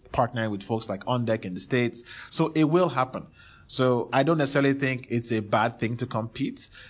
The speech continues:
I think what's key is what's in the best interest of the customer and are we solving that problem? So for us, what, we focus exclusively on small businesses, right? So that's all we, 'cause that's the customer we know, is who we've intimately worked with over the last few years.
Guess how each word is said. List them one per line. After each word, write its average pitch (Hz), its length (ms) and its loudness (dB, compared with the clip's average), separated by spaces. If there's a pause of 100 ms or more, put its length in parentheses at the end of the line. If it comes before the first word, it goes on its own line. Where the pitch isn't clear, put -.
(140)
I 127 100 2
think 151 140 4
what's 151 200 4
key 139 360 2
is 117 300 -2 (120)
what's 139 360 2
in 127 180 -2
the 117 80 0
best 123 440 0 (120)
interest 120 600 2
of 101 80 -2
the 95 80 -4
customer 104 760 -2 (280)
and 117 120 2
are 117 140 4
we 120 160 2
solving 113 460 2
that 98 180 -2
problem? 80 300 -6 (480)
So 208 140 2
for 202 260 4
us, - 560 0
what, 135 460 2
we 175 220 6
focus 185 420 2
exclusively 143 600 0
on 120 100 4
small 117 280 2
businesses, 98 600 -6
right? 101 180 -4
So 123 160 2
that's 139 280 2
all 127 280 4
we, 110 280 -2
'cause 131 180 2
that's 143 160 4
the 127 80 -8
customer 123 400 0
we 107 120 -2
know, 131 280 4
is 110 140 -4
who 127 100 2
we've 110 240 0 (160)
intimately 123 560 0
worked 113 320 0
with 113 100 -2
over 110 120 -2
the 101 80 -2
last 110 240 -2
few 101 120 -6
years. 123 540 2